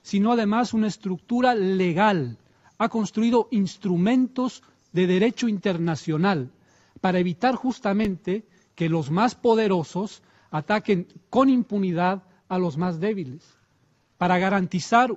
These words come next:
un equilibrio en el mundo y evitar, por supuesto, que hayan gravísimas violaciones a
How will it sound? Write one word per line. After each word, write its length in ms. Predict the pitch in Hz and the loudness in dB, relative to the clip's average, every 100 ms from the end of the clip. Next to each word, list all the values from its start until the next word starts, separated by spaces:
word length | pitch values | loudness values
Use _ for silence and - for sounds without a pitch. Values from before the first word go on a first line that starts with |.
| - | -2
un 160 | 240 | 2
equilibrio 760 | 240 - 190 180 262 180 139 113 - _ _ _ - | 2 0 -2 2 2 2 -4 -6 -12 _ _ _ -4
en 220 | 170 170 | 0 0
el 120 | 175 | 2
mundo 540 | 190 233 220 220 220 _ - | 2 2 0 0 0 _ -4
y 160 | 190 | 0
evitar, 540 | 190 175 - 214 220 - _ _ | 0 0 0 0 0 -8 _ _
por 140 | 170 | -6
supuesto, 640 | 151 160 190 208 - 196 175 _ _ _ _ - | -6 -6 -2 -2 0 -4 -4 _ _ _ _ -14
que 140 | - 185 | -2 0
hayan 420 | 185 180 180 185 _ _ _ _ _ _ _ _ - | 2 2 2 -4 _ _ _ _ _ _ _ _ -8
gravísimas 600 | 170 170 208 - 196 175 | -2 0 0 -2 -2 0
violaciones 840 | 165 160 143 190 175 165 156 - _ _ _ _ _ _ | 0 -2 -2 -2 0 0 -4 -10 _ _ _ _ _ _
a 320 | 175 180 185 | 0 0 0